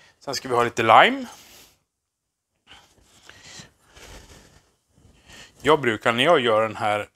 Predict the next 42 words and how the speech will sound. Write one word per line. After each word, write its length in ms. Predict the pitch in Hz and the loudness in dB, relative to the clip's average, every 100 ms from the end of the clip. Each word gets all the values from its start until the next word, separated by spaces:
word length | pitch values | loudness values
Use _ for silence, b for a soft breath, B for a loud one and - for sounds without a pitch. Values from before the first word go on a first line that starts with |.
| _ | _
och 260 | 107 104 - | -14 -10 -10
ska 140 | 101 | -10
dricka 300 | 104 95 101 | -12 -10 -8
helt 240 | 101 107 | -8 -10
själv, 220 | - 165 - | -6 -8 -6
så 140 | - | -6
använder 340 | 110 139 160 127 | -4 -6 -4 -6
jag 140 | 104 - | -6 -12
bara 600 | - 113 110 143 107 160 123 147 | -18 -8 4 4 6 2 2 2
lime 140 | 117 92 | -2 -8
faktiskt. 440 | - - - - - B B B _ | -16 -16 -16 -16 -16 B B B _
Jag 80 | |
tycker 240 | - 156 151 | -16 -6 -4
den, 200 | 139 131 | -6 -4
den 220 | 156 165 | -6 -4
är 40 | |
inte 180 | 147 - | -8 -6
lika 280 | 147 127 139 | -6 0 2
vass 340 | 139 147 - - - - | 4 4 4 -4 -4 -8
som 340 | - 113 107 - _ _ _ B B B B B B - | -6 -8 -10 -16 _ _ _ B B B B B B -14
citronen 580 | - 113 139 160 196 | -12 -8 -6 -6 -2
är. 240 | 202 233 247 b b b b b b b _ _ _ _ _ _ b b b b b - | 0 0 -4 b b b b b b b _ _ _ _ _ _ b b b b b -18
Så 140 | - 107 | -16 -10
vill 180 | 117 117 | -8 -4
vi 80 | 113 | -2
ha, 220 | 110 - | -4 -4
det 60 | - | -6
ska 160 | - - | -8 -4
se 140 | - | -6
lite 220 | 92 - - | -6 -14 -14
schysst 680 | - - - - - - 98 | -12 -12 -12 -6 -4 -6 -8
ut. 160 | - | -12
Så 100 | - | -10
vi 40 | 113 | -8
sätter 280 | 117 - | -8 -6
dit 320 | 113 110 - - | -8 -8 -14 -12
två 340 | - 254 226 | -10 -2 -2
klyftor 480 | - 117 - - 107 | -2 -8 -12 -12 -12
idag 240 | 104 110 - | -12 -14 -12
som 120 | 113 | -10
garnityr. 420 | 107 104 110 101 | -10 -10 -16 -12
Sådär. 640 | - - 110 156 247 294 | -8 -6 2 4 4 2